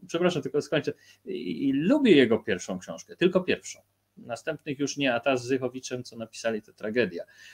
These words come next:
Ale, ale, mm, pierwsza książka mi się podobała, no, mierzył te zasięgi rakiet chińskich, prawda? To, to miało jakiś sens, a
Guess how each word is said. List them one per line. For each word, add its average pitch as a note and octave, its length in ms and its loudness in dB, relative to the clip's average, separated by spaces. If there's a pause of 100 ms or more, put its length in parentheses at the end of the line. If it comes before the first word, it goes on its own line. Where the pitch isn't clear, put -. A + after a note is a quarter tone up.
(120)
Ale, A#2+ 520 4
ale, B2+ 360 6
mm, B2+ 800 0
pierwsza E3 280 2
książka F3 360 -2
mi E3+ 100 0
się E3 120 -2
podobała, G3 520 4
no, D3 240 2
mierzył D3 580 0
te C3+ 260 2
zasięgi B2 540 -2
rakiet A2 380 -2
chińskich, - 460 -8
prawda? B2 360 -2
To, D#3+ 160 -4
to D#3 180 -4
miało D#3 200 -2
jakiś D3+ 260 -8
sens, F3+ 340 -6
a - 140 0